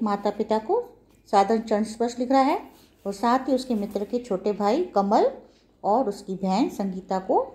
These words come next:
प्यार और तुम्हारे आगमन की प्रतीक्षा करूँगा, आगमन मतलब आने की, और अंत में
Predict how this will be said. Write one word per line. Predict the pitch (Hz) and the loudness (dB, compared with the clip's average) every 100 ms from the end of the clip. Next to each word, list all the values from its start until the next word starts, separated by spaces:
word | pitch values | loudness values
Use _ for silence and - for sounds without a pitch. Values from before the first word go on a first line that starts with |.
| - | -2
प्यार | 226 143 - - _ _ _ _ _ - | 0 0 -4 -18 _ _ _ _ _ -2
और | 196 220 | -2 0
तुम्हारे | 190 175 190 | -2 0 4
आगमन | 175 175 185 208 202 | 4 2 -2 -4 -4
की | 277 494 | -2 -2
प्रतीक्षा | - - 170 - 339 | -2 -6 -6 -4 -4
करूँगा, | 440 214 180 143 | 0 -2 -2 -4
आगमन | 143 170 185 240 | -6 -4 0 2
मतलब | 254 - 370 | 2 0 -2
आने | 220 226 208 | 2 4 2
की, | - - - _ _ - _ _ - | -2 -12 -20 _ _ -20 _ _ -2
और | 175 | 0
अंत | - 220 247 | 2 2 4
में | 254 302 605 | 2 0 -2